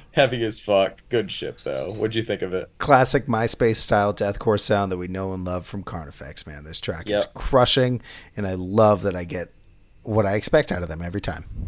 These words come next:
Speaker 1: Same. Um, all right, to cap off the singles this week, we got one from Orbit Culture called From the Inside. Talk to me about this one.
Speaker 2: This track, like pretty much every other Orbit track I've heard,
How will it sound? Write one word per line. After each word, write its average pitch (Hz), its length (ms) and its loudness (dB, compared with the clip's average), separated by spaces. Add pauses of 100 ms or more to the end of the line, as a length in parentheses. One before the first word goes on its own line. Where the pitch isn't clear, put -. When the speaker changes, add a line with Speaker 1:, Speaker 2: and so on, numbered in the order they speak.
(720)
Speaker 1:
Same. - 420 -10 (360)
Um, 98 600 0 (1040)
all 117 80 2
right, 113 180 4
to 127 60 -12
cap 135 260 0
off 120 180 -2
the 117 60 -16
singles 147 480 -2
this 147 200 0
week, 151 240 -4
we 127 80 -4
got 113 360 0
one 113 280 -4
from 92 280 -6 (100)
Orbit 165 460 2
Culture 110 520 -4
called 98 360 -4 (100)
From 127 460 -2
the 110 260 -2
Inside. 90 680 -4
Talk 101 220 0
to 101 60 -14
me 90 100 -8
about 82 260 -4
this - 220 -10
one. 98 220 -12 (180)
Speaker 2:
This 120 500 -2
track, - 500 -6
like 95 420 -8
pretty 208 280 4
much 175 240 2
every 160 300 2
other 156 200 2
Orbit 143 340 -2
track 90 340 -4
I've 78 140 -12
heard, 82 340 -12